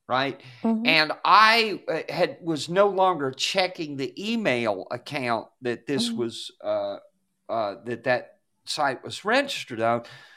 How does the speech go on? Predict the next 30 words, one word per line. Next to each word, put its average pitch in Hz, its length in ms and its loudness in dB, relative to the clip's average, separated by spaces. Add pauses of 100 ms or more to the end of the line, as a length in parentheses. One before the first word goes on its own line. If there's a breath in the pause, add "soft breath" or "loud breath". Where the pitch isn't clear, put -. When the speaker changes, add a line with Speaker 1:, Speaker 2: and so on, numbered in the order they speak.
Speaker 1:
So 180 300 6
what 185 260 4
happened 202 480 -4
was 151 360 2
is 139 140 -8
that 147 320 0
I 165 160 4
got 175 300 -4
flagged 185 800 2
and 139 180 -6
didn't 135 380 -2
know 233 300 4
it. 98 200 -8 (440 soft breath)
And 156 200 -2
you 170 120 0
Speaker 2:
Mm. 214 200 -2
Speaker 1:
have, 156 240 2
like, 143 340 2
thirty 160 320 4
days 147 480 0
to 120 200 -4
appeal. 139 720 -6 (340 soft breath)
And 185 120 -6
so 214 140 2
they 202 160 2
just 175 400 0
Speaker 2:
Oh. 175 40 -8
Speaker 1:
suspended 247 680 -4
my 151 260 2
AdSense. 196 1040 -4